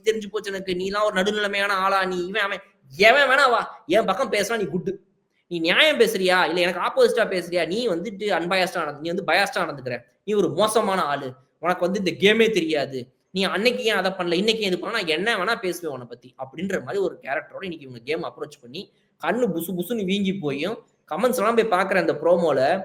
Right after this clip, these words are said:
அஹ், "பாருக்கு கண்ணு பட்டு போச்சு, no, பாரு கண்ணுலயே பட்டு போச்சு" அப்படின்னு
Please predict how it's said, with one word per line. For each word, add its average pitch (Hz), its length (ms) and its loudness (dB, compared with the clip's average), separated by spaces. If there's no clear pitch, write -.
அஹ், 147 240 0
"பாருக்கு 220 420 4
கண்ணு 196 300 4
பட்டு 180 220 0
போச்சு, 147 340 -4
no, 156 160 2
பாரு 233 560 6
கண்ணுலயே 240 500 8
பட்டு 196 220 2
போச்சு" 165 380 2
அப்படின்னு 180 440 0